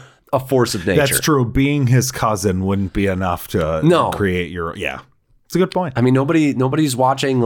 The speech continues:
Speaker 1: like, the theory of some things about Stephen Hawking's cousin.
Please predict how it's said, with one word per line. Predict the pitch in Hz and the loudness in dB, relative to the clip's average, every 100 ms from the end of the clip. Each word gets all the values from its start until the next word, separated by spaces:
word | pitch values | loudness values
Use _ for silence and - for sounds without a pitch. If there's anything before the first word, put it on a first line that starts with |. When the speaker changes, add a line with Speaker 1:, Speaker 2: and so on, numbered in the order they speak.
| - | 0
Speaker 1:
like, | 113 110 107 | -2 0 -2
the | - 117 | -2 -2
theory | - - 117 123 127 123 | -2 0 2 2 2 2
of | 104 110 104 98 | 2 0 -2 -4
some | - - 131 123 131 | -2 0 2 2 2
things | 127 107 90 90 90 87 - - | 0 0 0 -2 -4 -6 -6 -6
about | 101 104 98 95 - | -2 2 2 0 -4
Stephen | - 113 107 101 | -2 2 2 2
Hawking's | 98 110 113 104 92 90 | 0 0 0 0 0 -2
cousin. | - 110 110 82 85 | -4 -4 -4 -4 -6